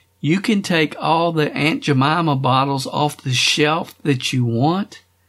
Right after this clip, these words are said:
but it's doing nothing to get rid of the root of the problem, which we, where we should all be focused on, and that's love one another. Uh, you know, and I've talked about that before in another podcast briefly.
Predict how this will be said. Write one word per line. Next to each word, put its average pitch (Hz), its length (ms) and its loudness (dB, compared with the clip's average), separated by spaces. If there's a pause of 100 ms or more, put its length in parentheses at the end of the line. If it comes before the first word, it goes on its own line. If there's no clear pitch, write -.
(880)
but 170 380 -2
it's 170 200 0
doing 170 400 2
nothing 180 420 0
to 151 100 4
get 156 280 -2 (120)
rid 156 640 0 (140)
of 156 260 -2
the 147 100 4
root 175 580 0
of 143 180 -2
the 139 100 -2
problem, 156 840 0 (340)
which 151 260 0
we, 160 300 0
where 160 180 0
we 160 160 0
should 156 200 0
all 180 240 2
be 160 160 2
focused 180 580 -2
on, 135 220 0
and 147 120 0
that's 185 220 -2
love 156 320 0
one 190 180 -2
another. 175 580 0 (1000)
Uh, 135 420 0 (680)
you 165 120 0
know, 147 220 0
and 156 80 2
I've 170 280 -2 (100)
talked 151 320 -2
about 139 280 -2
that 135 340 -4
before 127 460 -4
in 123 80 2
another 120 300 0
podcast 139 720 -4
briefly. 113 560 -6